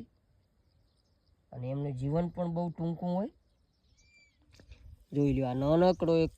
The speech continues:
ખાડો ખબૂચિયો ભરેલો છે અને આ બાજરીની અંદર, બાજરીનું વાવેતર છે આજુબાજુ.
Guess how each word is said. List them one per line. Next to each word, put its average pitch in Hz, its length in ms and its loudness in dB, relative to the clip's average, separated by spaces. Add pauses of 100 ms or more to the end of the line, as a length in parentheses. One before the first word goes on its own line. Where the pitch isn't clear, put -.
ખાડો 156 240 4
ખબૂચિયો 147 560 0 (760)
ભરેલો 131 380 -2
છે 170 180 2 (840)
અને 127 100 -6
આ 123 180 -2
બાજરીની 151 560 8
અંદર, 139 260 4 (180)
બાજરીનું 139 500 2
વાવેતર 151 380 4
છે 156 120 2
આજુબાજુ. 156 460 4